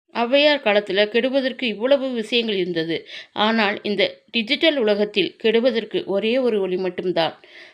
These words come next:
அது என்னன்னு கேக்குறீங்களா? எல்லாருக்கும் தெரிஞ்ச விஷயம்தான், செல்போன். என்னங்க, நான் சொல்றது சரியா? எப்படி நான் இந்த செல்போன்ல நட்பு, உறவு, காதல் எல்லாமே WhatsApp-லையும் Facebook-லையும்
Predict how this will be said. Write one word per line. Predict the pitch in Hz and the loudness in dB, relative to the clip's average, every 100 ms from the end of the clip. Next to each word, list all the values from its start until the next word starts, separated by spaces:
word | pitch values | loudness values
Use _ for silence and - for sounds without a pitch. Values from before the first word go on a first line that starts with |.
| - | -6
அது | 226 233 | 2 2
என்னன்னு | 226 277 294 277 | 2 0 0 0
கேக்குறீங்களா? | 233 214 208 185 202 269 170 - _ _ _ | -2 0 -2 0 2 2 0 -6 _ _ _
எல்லாருக்கும் | 208 240 294 320 320 - | 0 4 4 4 2 2
தெரிஞ்ச | 233 247 247 | 2 2 0
விஷயம்தான், | 226 214 190 185 165 - _ _ _ | -2 -4 -4 -4 -4 -8 _ _ _
செல்போன். | - 240 233 233 165 - _ _ _ _ _ _ _ - | -2 0 0 0 0 -2 _ _ _ _ _ _ _ -8
என்னங்க, | 233 254 247 226 | -2 0 2 2
நான் | 226 226 | 2 0
சொல்றது | 233 254 247 | -2 0 -2
சரியா? | 240 240 247 302 285 269 - - _ _ _ _ - | -2 -2 2 2 2 -2 -12 -20 _ _ _ _ -2
எப்படி | 233 233 269 247 | -2 0 -2 -2
நான் | 208 208 | -2 -2
இந்த | 220 | -6
செல்போன்ல | - 247 247 277 247 175 175 190 - | -2 -2 0 0 0 0 -2 -4 -2
நட்பு, | 226 226 - 226 233 | -2 -2 -2 -2 0
உறவு, | 220 226 226 233 | 0 0 0 -4
காதல் | 233 214 208 196 - | -2 -2 0 -2 -2
எல்லாமே | 202 202 220 226 262 262 - - - - | -4 0 0 0 -2 -4 -10 -18 -20 -4
WhatsApp-லையும் | 208 220 226 247 - 214 214 214 | 0 0 0 -4 0 0 0 -4
Facebook-லையும் | - 247 247 - 180 202 185 208 | 0 -2 -2 -6 -8 -2 -2 -2